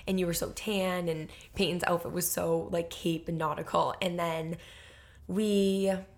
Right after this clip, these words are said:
ended up getting you ready. We all acted like we were gonna leave. So we had Ella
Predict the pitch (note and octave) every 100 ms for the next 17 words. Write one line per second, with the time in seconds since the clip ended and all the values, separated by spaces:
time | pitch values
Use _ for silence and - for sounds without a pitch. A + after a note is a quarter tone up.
0 | - - - - F#3 G3 G#3+ G3+ F3+ F3+
1 | F3+ F#3 F3+ E3+ E3+ E3 F3 - - F#3
2 | - F3+ F#3 F3+ - - F3+ F3 F#3+ F#3+
3 | F#3 F#3 F#3 F#3 F3 E3 D#3 G3 A#3+ -
4 | - - - - - F#3+ F#3 F3+ E3+ E3
5 | - - - - - G3 F#3 F3 F3 -
6 | F3+ F3+ G3 G#3 G#3+